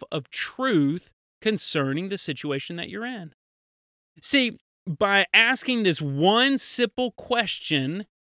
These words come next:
you will prompt your brain to kick in, and then you'll take care of whatever need that you have in that moment. And when you take care of that,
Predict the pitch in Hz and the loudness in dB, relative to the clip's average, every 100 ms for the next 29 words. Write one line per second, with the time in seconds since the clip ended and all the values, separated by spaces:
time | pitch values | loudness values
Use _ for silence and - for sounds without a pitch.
0 | _ _ - 160 240 220 165 - 220 226 | _ _ -4 0 2 4 2 2 0 0
1 | 214 180 139 147 180 220 277 311 - 277 | 2 0 0 2 4 4 2 -2 -2 -4
2 | - 151 135 156 160 156 185 208 190 226 | 0 0 0 -2 -4 -2 2 2 0 -2
3 | 185 - 214 175 143 185 254 262 190 170 | -4 -2 0 0 0 2 2 0 -2 -2
4 | 220 254 226 214 226 202 208 208 208 143 | -2 -2 -4 -6 -8 -4 -4 -4 -8 -6
5 | 196 254 233 151 143 - - - - 196 | -4 -2 -2 -4 -6 -16 -20 -20 -2 0
6 | 185 214 196 226 240 233 - _ - - | 4 4 6 4 2 0 -4 _ -8 -2
7 | 220 - 226 240 247 240 262 277 | -2 4 4 4 0 -2 -2 -4